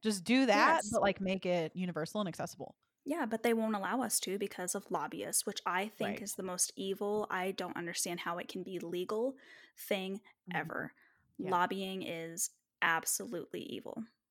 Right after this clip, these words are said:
Speaker 1: Yes, absolutely. Yeah, a hundred percent. And then they're also, because, you know, I'm in healthcare and I'm on the clinical side, when we tell an insurance company that a patient needs a drug, they come back and they say,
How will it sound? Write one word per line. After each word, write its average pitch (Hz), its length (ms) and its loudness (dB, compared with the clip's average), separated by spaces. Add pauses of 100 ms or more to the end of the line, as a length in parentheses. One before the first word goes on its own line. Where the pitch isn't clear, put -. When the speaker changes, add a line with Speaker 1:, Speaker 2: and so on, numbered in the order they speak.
(320)
Speaker 1:
Yes, - 340 -12
absolutely. - 440 -12
Yeah, - 200 -12
a 160 60 -10
hundred 175 200 -2
percent. - 300 -10 (960)
And 208 140 2
then 208 140 4
they're 185 160 4
also, 196 560 6 (360)
because, 190 480 2
you 175 80 -2
know, 165 460 -2
I'm 156 160 0
in 151 80 -2
healthcare 190 340 2
and 165 80 2
I'm 160 120 0
on 151 100 0
the 160 60 -6
clinical 247 420 2
side, 139 440 0 (680)
when 190 680 2 (480)
we 196 560 0 (320)
tell 196 440 4
an 190 80 2
insurance 190 400 -2
company 185 340 -4
that 175 120 0
a 175 40 -2
patient 185 360 -4
needs 180 180 -2
a 170 60 -4
drug, 185 500 2
they 185 100 2
come 185 160 -2
back 170 180 0
and 180 80 -4
they 175 100 0
say, 156 320 -4